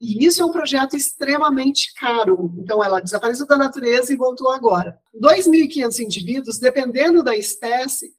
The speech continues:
pode ser muito crítico. E aí a gente tá falando, então, da arara azul grande, que é uma espécie que,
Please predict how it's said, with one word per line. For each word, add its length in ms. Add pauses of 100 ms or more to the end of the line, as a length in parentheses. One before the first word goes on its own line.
pode 260
ser 240
muito 560
crítico. 800 (340)
E 140
aí 260
a 60
gente 260
tá 160
falando, 300
então, 280
da 100
arara 340
azul 260
grande, 600
que 200
é 140
uma 200
espécie 880 (120)
que, 320